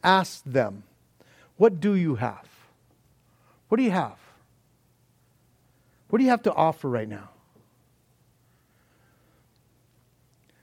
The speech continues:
In this situation, not in the last situation, "What do you have to offer in this situation?"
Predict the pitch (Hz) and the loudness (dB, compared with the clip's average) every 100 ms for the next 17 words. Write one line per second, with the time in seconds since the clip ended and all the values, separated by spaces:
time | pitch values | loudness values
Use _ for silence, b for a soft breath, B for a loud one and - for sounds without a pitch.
0 | _ _ _ _ 185 175 151 277 - 247 | _ _ _ _ 2 4 6 4 4 -2
1 | 220 214 185 175 - 143 165 262 302 277 | -2 2 4 2 0 -2 2 2 4 2
2 | 262 233 - 156 147 135 127 160 151 240 | 4 2 0 -4 -2 -2 -2 -2 2 2
3 | 254 208 208 208 190 175 190 170 156 131 | 2 2 0 2 2 2 0 -2 -2 -2
4 | 160 - 135 - 117 104 - - | -2 -2 -12 -10 -12 -12 -16 -20